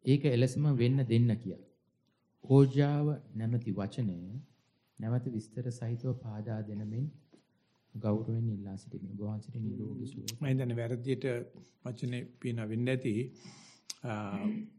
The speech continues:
Speaker 2: ඕජාව කියලා කියන්නේ තමන් මොකක හිත පිටලා තිබුණත් ඒකේ කාරණා, සටහන්, ආකාර වශයෙන් හොඳට දකින්නවනේ. ඒකට කියනවා ඒ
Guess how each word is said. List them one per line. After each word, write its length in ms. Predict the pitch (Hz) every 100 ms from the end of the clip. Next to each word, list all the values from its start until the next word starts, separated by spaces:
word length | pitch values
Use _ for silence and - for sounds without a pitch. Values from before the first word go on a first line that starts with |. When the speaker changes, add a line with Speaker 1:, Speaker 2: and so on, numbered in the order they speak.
| _ _ -
Speaker 2:
ඕජාව 440 | 120 127 139 170 147
කියලා 260 | 151 143
කියන්නේ 680 | 127 156 143 143 147 160 156 113 - _ _ _ _ _ _ _ _ _ - - -
තමන් 320 | - 123 120
මොකක 380 | 110 - 135 147 135 135 - _ - - _ _
හිත 180 | 127 127
පිටලා 380 | 131 131 135 139
තිබුණත් 460 | 135 127 151 - -
ඒකේ 320 | 123 131 139
කාරණා, 540 | - 117 120 117 120 147
සටහන්, 560 | - 110 104 113 139
ආකාර 460 | 120 110 - 113 113 175 - - _
වශයෙන් 320 | 131 - 180
හොඳට 420 | 131 139 143 147 123
දකින්නවනේ. 500 | 113 - 143 160 143
ඒකට 220 | 139 131
කියනවා 280 | 143 160 147
ඒ 300 | 123 117